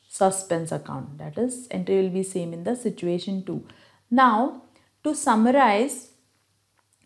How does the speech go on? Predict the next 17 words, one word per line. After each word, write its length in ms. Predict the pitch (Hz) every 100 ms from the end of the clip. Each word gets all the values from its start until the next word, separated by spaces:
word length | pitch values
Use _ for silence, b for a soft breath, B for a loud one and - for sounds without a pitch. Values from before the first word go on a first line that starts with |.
| _ -
this, 480 | 208 226 226 - - -
uh, 280 | 180 180 170
situation 760 | - 214 220 220 226 226 247
one 280 | 226 202 220
and 220 | 202 214
situation 680 | - 196 190 190 190 220 220
two, 380 | 226 208 190 247 B B B
let's 280 | 240 269 269
say 220 | 269 277
when 260 | 240 220 233
we 120 | 311
prepare 580 | 330 240 226 214 220 226
a 100 | 247
suspense 640 | 247 214 - - 208 220
account, 680 | 214 185 175 165 175 247 - B B B
only 680 | - 214 220 226 269 320 240 190
those 480 | 202 233 269 254